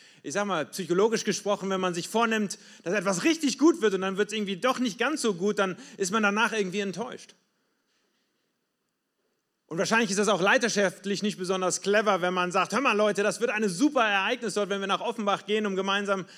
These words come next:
äh, Gemeindegründung zu machen und alle sind voll motiviert." Und dann irgendwie ist es Ende Oktober doch nicht ganz so begeisternd und spannend, wie wir es erhofft hatten.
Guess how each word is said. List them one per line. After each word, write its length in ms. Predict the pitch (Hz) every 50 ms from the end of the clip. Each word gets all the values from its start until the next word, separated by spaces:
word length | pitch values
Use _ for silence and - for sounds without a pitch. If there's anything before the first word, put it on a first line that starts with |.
| - - - -
äh, 160 | - 196 185
Gemeindegründung 840 | 170 196 190 196 208 247 277 254 220 175 180 226 240 247 240 220 -
zu 140 | - 208
machen 280 | 208 220 226 208 180 202
und 120 | 202 214
alle 240 | 190 196 226 262 240
sind 180 | 196 233 208 170
voll 300 | - - - 269 269 277
motiviert." 720 | 254 247 247 240 233 233 208 202 247 269 269 247 - - - - - - - - -
Und 160 | 160 175 190
dann 140 | 220 233 247
irgendwie 600 | 220 233 247 269 277 269 254 185 175 220 226 226
ist 140 | 214 180
es 120 | 226 202 170
Ende 320 | 202 208 226 247 240 202
Oktober 500 | 196 185 - - - 202 240 240 247 226
doch 240 | 202 262 254 233 -
nicht 220 | 226 233 196 -
ganz 560 | - 214 214 226 226 - - - - - - - - - - -
so 180 | - - 190 190
begeisternd 640 | 170 180 165 180 185 190 190 - - 196 185 180 180
und 160 | 180 170 156
spannend, 520 | - - - - 180 175 175 180 170 139 160
wie 140 | 170 156 147
wir 100 | 160 156
es 260 | 151 139 - - -
erhofft 460 | - 143 139 131 185 202 - - -
hatten. 280 | 113 - - 101 101